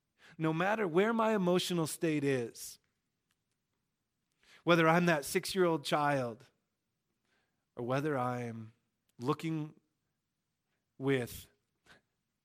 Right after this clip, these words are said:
heartbroken despair, I will look with longing and I will patiently endure, showing forth the reality of God no matter where I am in my personal life,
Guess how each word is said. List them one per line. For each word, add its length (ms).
heartbroken 1000
despair, 580
I 160
will 200
look 280
with 200
longing 560
and 140
I 80
will 140
patiently 680
endure, 580
showing 460
forth 360
the 80
reality 580
of 120
God 280
no 140
matter 280
where 300
I 120
am 280
in 80
my 140
personal 500
life, 500